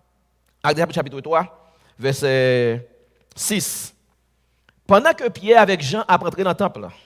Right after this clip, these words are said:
songez sujet, hein,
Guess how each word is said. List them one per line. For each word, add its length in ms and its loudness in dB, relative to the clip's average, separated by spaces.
songez 360 0
sujet, 340 0
hein, 180 4